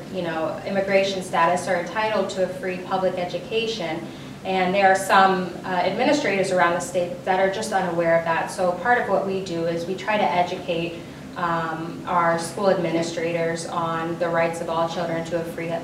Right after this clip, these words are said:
public education. Um, and I, and I think too, you know, once you get past the enrollment part, you know, the kids are still going on this uphill battle because they don't speak the language. A lot of kids come here, they're maybe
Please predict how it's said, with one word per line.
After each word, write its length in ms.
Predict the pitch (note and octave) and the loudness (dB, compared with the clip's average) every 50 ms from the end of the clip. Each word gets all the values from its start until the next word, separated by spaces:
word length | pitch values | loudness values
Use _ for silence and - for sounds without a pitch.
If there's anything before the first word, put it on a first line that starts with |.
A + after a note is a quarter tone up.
| - - - | -8 -8 -4
public 300 | F3+ E3+ E3 E3+ E3 E3 | -4 -2 -2 -2 -2 -2
education. 760 | E3 E3 - D#3 D3+ D3 D3 D#3+ E3 E3 E3 - D#3 - - G3 G#3+ G#3+ - - - - - - - - - - - - - - - - - - - - - - - - - - - - - - - - | -4 -4 -4 -6 -8 -8 -6 -6 -4 -4 -6 -6 -6 -8 -8 -8 -8 -10 -10 -10 -12 -14 -14 -16 -16 -16 -16 -16 -16 -14 -14 -12 -12 -12 -12 -14 -14 -14 -14 -14 -14 -14 -14 -14 -16 -16 -16 -10 -2 2
Um, 520 | A3+ A3+ G#3+ G#3 - - - - - - - - - - - - - - - - - - - - - | 4 6 8 8 8 6 6 2 -2 -4 -8 -12 -14 -14 -14 -14 -14 -14 -14 -14 -16 -16 -12 -4 0
and 160 | B3 B3 A#3+ | 2 4 6
I, 120 | A#3 A3+ | 6 8
and 340 | A#3 A#3+ - - B3+ A#3+ A3+ | 8 8 8 8 8 6 8
I 220 | A#3 A#3 A#3 A3+ | 6 6 4 2
think 280 | - D#4 D#4+ D#4 D#4+ - | 2 4 4 4 2 2
too, 300 | - C#4 B3+ B3+ B3+ B3 | 8 12 12 12 12 12
you 60 | G#3+ G#3+ | 10 8
know, 140 | G#3+ G3+ | 8 8
once 280 | G#3 G#3+ A3+ A3 - - | 8 8 6 6 4 2
you 60 | A3+ | 2
get 240 | B3 A#3 G3+ - - | 4 4 4 4 6
past 260 | A3 A3 G#3+ G#3+ G#3+ | 6 6 6 6 4
the 120 | G#3 F#3+ F#3+ | 2 2 2
enrollment 560 | F#3+ F#3 G3+ G3+ G3+ G3+ G3+ - F#3 F3 - | 4 4 6 6 6 6 6 4 2 2 2
part, 340 | G3 F#3+ F#3 F#3 F#3 F#3+ G3+ | 4 6 6 6 6 4 4
you 80 | F#3+ | 2
know, 140 | F#3+ F#3 F3+ | 4 4 4
the 80 | F#3 F#3 | 2 2
kids 320 | - - G3+ F#3+ F#3+ F#3+ | 2 4 4 4 6 6
are 160 | F3+ F3+ F3 | 6 6 6
still 280 | - - F#3+ F#3+ F#3+ F#3+ | 4 2 2 2 4 4
going 360 | F#3+ F3+ F3+ F3+ F3+ F3+ F3 | 4 4 4 2 0 -2 -2
on 240 | - F3 F3 F3 F3+ | -2 -2 -2 -2 -4
this 160 | F3 - - | -4 -4 -2
uphill 380 | F#3+ F#3 F#3 - - F#3+ F3+ E3+ | -2 -2 -2 -2 -2 -2 0 0
battle 360 | F#3 F3+ F3 E3+ E3+ E3+ E3+ F3+ | 2 2 4 4 4 4 2 0
because 180 | - - F3 - | -2 -6 -6 -6
they 120 | F3+ F3+ | -4 -2
don't 240 | F3+ F#3+ F#3+ F#3+ G3 | 0 0 0 0 0
speak 240 | - - G3 G3 - | -2 -4 -4 -2 0
the 80 | F#3+ F#3 | 0 2
language. 480 | F3+ F3+ F3 F3+ F#3 F#3+ G3 G3 - - | 2 2 2 2 4 2 2 2 0 -2
A 60 | G3 | 0
lot 160 | F#3 F#3 F#3 | 0 2 4
of 160 | F#3+ F#3+ - G#3 | 2 2 2 0
kids 220 | G3 F#3 - - | 0 0 0 -2
come 260 | - F#3 F#3 F#3 F3+ | -4 -4 -4 -2 -2
here, 300 | F#3 F3+ F3+ F3+ F#3 F#3+ | 0 2 4 4 4 4
they're 160 | F#3+ F#3+ F#3+ | 4 4 2
maybe 380 | F#3 F#3+ F#3+ F#3 F#3 F3 F3 | 2 2 0 0 0 -2 -4